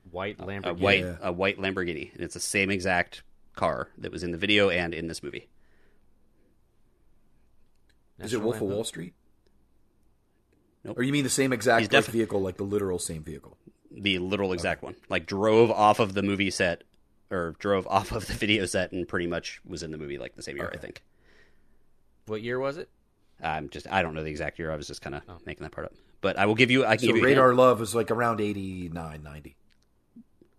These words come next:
Speaker 2: So, the person that drove it was definitely a good driver.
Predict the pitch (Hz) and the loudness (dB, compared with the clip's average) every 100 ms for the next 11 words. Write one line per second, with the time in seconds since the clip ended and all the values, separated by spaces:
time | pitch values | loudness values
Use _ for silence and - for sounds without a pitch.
0 | _ _ - 87 80 80 - _ _ _ | _ _ -10 -6 -6 -8 -12 _ _ _
1 | _ _ _ _ - - 139 139 139 123 | _ _ _ _ -8 2 2 4 4 8
2 | 127 107 92 92 107 120 131 135 117 95 | 6 6 0 -4 -2 0 0 0 0 0
3 | 87 92 | -2 -2